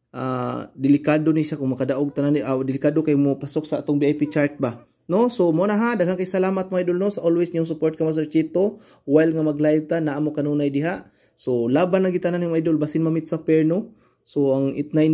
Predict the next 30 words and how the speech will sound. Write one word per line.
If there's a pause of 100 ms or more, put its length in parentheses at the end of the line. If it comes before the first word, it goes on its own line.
one, (240)
wa
pa
gid
ni
siya
kalusot
da. (800)
<clears throat> (500)
Okay? (240)
So,
muna,
mga
idol,
no,
kay (240)
basig
makadaog
ta
sa
atong
guide
para (380)
sa
Domingo.
So,
happy
Sunday
sa
tanan,